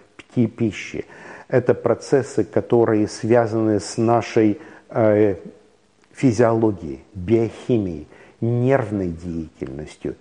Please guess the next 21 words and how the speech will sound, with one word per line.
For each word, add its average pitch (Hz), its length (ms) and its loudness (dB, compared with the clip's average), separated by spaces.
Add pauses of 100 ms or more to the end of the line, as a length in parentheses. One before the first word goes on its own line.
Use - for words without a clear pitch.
и 120 100 0
даже 135 360 2
с - 160 -12
нашим 101 400 -2
поведением. 85 800 -6 (520)
Э, 107 420 4
я 117 120 4
думаю, 117 400 2
что 110 260 2
будет 104 320 2
интересно 117 520 2
упомянуть 104 460 0
сейчас - 520 0 (100)
и 113 140 0
о 95 80 0
том, 135 240 2
что - 180 0
вводятся 101 640 2
очень 104 560 0
интересные, 98 600 0
интригующие 98 800 0